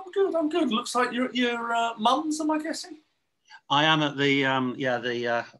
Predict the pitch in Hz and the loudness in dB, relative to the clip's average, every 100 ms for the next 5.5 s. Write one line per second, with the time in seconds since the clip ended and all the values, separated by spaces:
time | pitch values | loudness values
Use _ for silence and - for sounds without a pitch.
0 | _ 123 117 117 113 107 113 - 135 127 | _ -12 -8 -4 -4 -6 -8 -2 0 2
1 | 123 113 113 120 151 151 135 131 135 127 | 0 -2 -6 -10 -2 2 2 0 -2 -2
2 | 120 131 110 - 113 107 107 - _ _ | -2 -4 -6 0 0 2 -2 -6 _ _
3 | _ _ _ _ _ 117 98 90 85 - | _ _ _ _ _ -4 -4 -8 -16 -18
4 | - - 127 110 90 - 127 107 113 165 | -14 -2 -2 -2 -8 -8 -4 -2 0 -2
5 | 165 165 143 120 104 | 0 2 2 0 -8